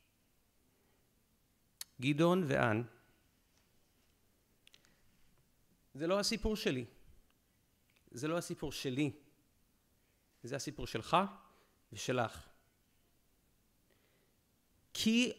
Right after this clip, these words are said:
הייתם עבדים במצרים, מגירושי ספרד ואפר באושוויץ. וכי אתם בני חורין היום, אתם אנחנו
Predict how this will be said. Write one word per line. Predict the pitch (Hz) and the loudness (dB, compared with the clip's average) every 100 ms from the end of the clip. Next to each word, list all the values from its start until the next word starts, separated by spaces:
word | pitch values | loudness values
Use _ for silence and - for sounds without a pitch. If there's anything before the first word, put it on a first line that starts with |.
| - | -2
הייתם | 147 170 180 160 139 139 160 - - | 0 0 0 -2 0 0 -4 -6 0
עבדים | 135 135 117 143 185 | 2 4 4 4 2
במצרים, | 196 156 - - 143 143 170 - - _ _ _ _ _ _ _ _ _ _ _ _ _ _ _ _ _ _ _ _ _ _ - | 2 0 -2 -2 -2 -2 -6 -8 -16 _ _ _ _ _ _ _ _ _ _ _ _ _ _ _ _ _ _ _ _ _ _ -4
מגירושי | 151 135 143 131 - 165 | -2 0 0 -2 -2 -4
ספרד | - 175 120 113 131 196 - _ _ _ _ _ _ _ _ _ _ _ - _ _ - | 0 2 6 4 2 -4 -16 _ _ _ _ _ _ _ _ _ _ _ -20 _ _ -6
ואפר | 123 - 175 170 180 180 180 - - | -2 0 0 0 0 0 -2 -10 -10
באושוויץ. | 123 156 175 - 101 - - _ _ _ _ _ _ _ _ _ _ _ - | -2 0 0 -6 -14 -14 -16 _ _ _ _ _ _ _ _ _ _ _ -10
וכי | 139 147 - 180 | -6 -6 -2 -2
אתם | 143 202 202 143 117 - | 0 0 0 0 -4 -4
בני | 151 170 | 0 0
חורין | - 156 185 170 | 2 2 2 2
היום, | 127 117 135 185 - - _ _ _ _ _ _ _ _ 151 | 2 2 0 -4 -10 -20 _ _ _ _ _ _ _ _ -12
אתם | - 214 220 | -6 -4 -2
אנחנו | 185 196 202 220 226 | 0 0 0 -2 -4